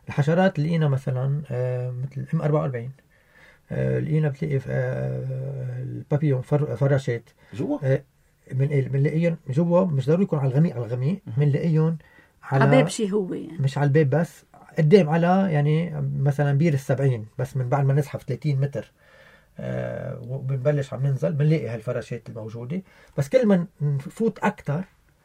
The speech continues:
Speaker 1: كل
Speaker 3: ما
Speaker 1: ما
Speaker 3: تختفي.
Speaker 1: تخف أكتر، كل ما
Speaker 3: مم.
Speaker 1: تخف أكتر هيدي هال-، الحشرات وال-، والحيوانات.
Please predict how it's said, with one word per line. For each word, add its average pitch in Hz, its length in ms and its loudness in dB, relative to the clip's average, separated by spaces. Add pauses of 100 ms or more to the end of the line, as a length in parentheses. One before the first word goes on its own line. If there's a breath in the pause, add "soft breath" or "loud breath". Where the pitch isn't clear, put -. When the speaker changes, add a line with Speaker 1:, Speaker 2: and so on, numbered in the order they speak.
Speaker 1:
كل 226 100 -4
Speaker 3:
ما 190 80 2
Speaker 1:
ما 175 80 4
Speaker 3:
تختفي. - 400 4
Speaker 1:
تخف - 100 -8
أكتر، 131 320 -2
كل 180 140 2
ما 165 100 4
Speaker 3:
مم. 175 60 -4
Speaker 1:
تخف - 260 -2
أكتر 113 260 -4
هيدي 110 220 -4
هال-، 107 260 -8 (380)
الحشرات 120 600 -6
وال-، 104 180 -8
والحيوانات. 120 640 -4